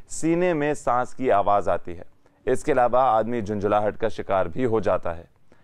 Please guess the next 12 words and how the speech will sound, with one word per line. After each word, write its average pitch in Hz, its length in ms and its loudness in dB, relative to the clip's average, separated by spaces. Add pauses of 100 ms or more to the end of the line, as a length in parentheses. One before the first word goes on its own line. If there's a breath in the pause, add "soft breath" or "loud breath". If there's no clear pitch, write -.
(360 soft breath)
फेफड़ों 175 340 2
की 196 120 -2
इन 156 200 0
बीमारियों 117 460 0
से 123 240 -2
बचाव 104 440 0
के 113 140 -2
लिए 104 140 0
ज़रूरी 113 400 2
है 117 180 0 (360 soft breath)
कि 156 80 0
हम 151 300 0